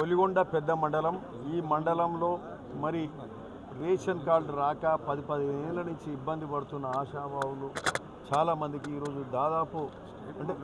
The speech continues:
రెండు వేల ఏడు వందల డెబ్బై ఐదు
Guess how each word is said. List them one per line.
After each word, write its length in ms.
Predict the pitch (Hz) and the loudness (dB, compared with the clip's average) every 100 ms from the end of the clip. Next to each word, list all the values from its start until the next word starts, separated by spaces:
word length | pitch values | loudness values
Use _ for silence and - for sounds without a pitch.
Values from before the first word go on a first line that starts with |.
| 147 | -2
రెండు 340 | 131 160 180 | 0 -2 2
వేల 680 | 185 170 180 180 175 175 175 104 117 170 208 202 180 | 0 4 2 2 4 4 4 2 0 0 0 -2 -4
ఏడు 360 | 147 165 185 180 | 0 2 2 2
వందల 400 | 175 170 170 175 | 0 4 6 6
డెబ్బై 440 | 160 135 147 143 | 4 2 2 0
ఐదు 340 | 160 156 147 | 2 2 -2